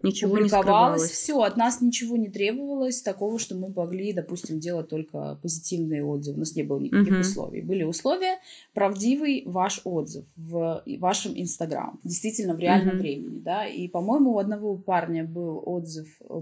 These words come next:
Speaker 2: по дизайну личности, что-то ему не понравилось. Не могу щас сказать, не буду придумывать. Я помню, что была какая-то сложность. И у одной девочки
Speaker 1: Мгм.
Speaker 2: была сложность, э, с астрологом.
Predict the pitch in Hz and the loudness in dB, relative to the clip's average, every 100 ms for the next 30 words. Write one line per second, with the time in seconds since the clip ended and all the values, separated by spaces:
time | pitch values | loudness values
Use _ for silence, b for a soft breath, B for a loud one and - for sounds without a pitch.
0 | 165 190 185 180 180 170 165 170 165 - | -6 -6 -4 0 0 0 -2 -6 -6 -6
1 | 220 - 285 - 277 262 247 226 220 233 | -6 -4 -4 -2 -2 0 0 0 0 2
2 | 233 226 220 214 214 202 196 220 214 214 | 4 4 0 -2 0 -2 -2 -2 0 0
3 | 208 160 - 175 160 175 165 160 147 143 | -2 -6 -6 -6 -4 -4 -6 -8 -8 -10
4 | 139 - 185 254 403 277 202 220 202 254 | -10 -8 -4 -2 0 2 0 -2 2 4
5 | 220 - 175 160 156 - 151 - - 156 | 4 0 0 0 -2 -6 -6 -6 -8 -6
6 | 156 156 170 - - - 226 262 233 214 | -8 -8 -10 -12 -10 0 4 6 6 4
7 | 220 208 202 254 285 247 202 185 196 208 | 2 -2 -2 -2 -2 2 4 6 6 4
8 | 196 202 190 185 180 - 208 247 262 240 | 0 -2 0 0 -2 -6 -4 -2 0 0
9 | 226 220 - - - 165 170 170 170 165 | -2 -6 -10 -10 -8 -4 -4 -4 -4 -4
10 | 170 - _ - - 180 170 208 208 240 | -6 -12 _ -14 -6 -4 -2 0 2 4
11 | 233 208 202 202 196 - | 2 0 -2 -4 -8 -12